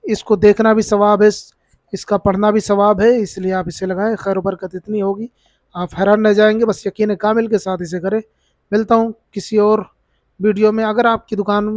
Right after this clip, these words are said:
मकान पे किसी पे बंदिश लगी हुई है तो आप हमें ज़रूर बताएं, हम आपकी पूरी रहनुमाई करेंगे।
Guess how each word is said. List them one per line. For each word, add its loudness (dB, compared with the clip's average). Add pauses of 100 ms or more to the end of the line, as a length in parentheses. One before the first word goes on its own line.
मकान -4
पे 0
किसी -8
पे 0
बंदिश -4
लगी -2
हुई 2
है 2
तो -10
आप -2
हमें -6
ज़रूर 2
बताएं, -2
हम -4
आपकी -12
पूरी -2
रहनुमाई -2
करेंगे। -8